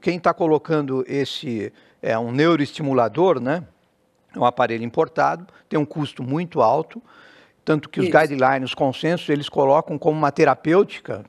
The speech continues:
Speaker 1: com eficácia de terceira linha. Aqueles casos que você não conseguiu, a, a chamada dor refratária, dor intratável, paciente, esses pacientes são pacientes graves, que têm comorbidades, depressão, ansiedade, insônia grave, e,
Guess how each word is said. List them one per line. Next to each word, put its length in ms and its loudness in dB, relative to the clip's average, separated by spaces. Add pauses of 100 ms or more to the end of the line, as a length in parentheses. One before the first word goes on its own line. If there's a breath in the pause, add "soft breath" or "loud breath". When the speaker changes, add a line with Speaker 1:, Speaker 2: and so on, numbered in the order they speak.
Speaker 1:
com 120 0
eficácia 600 0
de 120 -10
terceira 480 4
linha. 400 -2 (280 soft breath)
Aqueles 400 -4
casos 300 0
que 80 -12
você 260 -4
não 160 -2
conseguiu, 640 -6 (180)
a, 300 -8
a 20 -10
chamada 400 -2
dor 400 2 (140)
refratária, 760 2
dor 280 0
intratável, 840 -2 (460 soft breath)
paciente, 720 -6
esses 220 -8
pacientes 360 -6
são 120 -8
pacientes 400 -6
graves, 500 -2
que 140 -16
têm 180 -4
comorbidades, 800 2
depressão, 580 -2
ansiedade, 560 -4
insônia 420 -6
grave, 480 -2 (680 loud breath)
e, 280 0